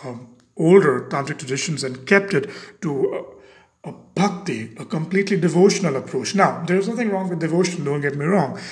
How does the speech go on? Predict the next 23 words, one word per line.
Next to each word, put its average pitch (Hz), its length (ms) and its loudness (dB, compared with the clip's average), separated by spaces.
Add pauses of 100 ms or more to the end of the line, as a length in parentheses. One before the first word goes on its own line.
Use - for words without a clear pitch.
(200)
but 143 240 -2
Bhakti 180 280 0
movement 165 580 2
basically 147 680 -2 (360)
separated 190 720 6
the 165 120 -2
idea 151 600 -2 (400)
of 135 400 -6
divinity 156 760 0
and 135 220 -6
man, 123 360 -2 (340)
which 175 180 0
is 208 120 2
something 190 600 0 (280)
the 170 100 0
tantric 190 360 2
tradition 165 760 -2
from 160 300 -2
the 156 360 -4 (400)
beginning, 170 380 4
from 143 180 -8
its - 140 -10
genesis. 160 680 -2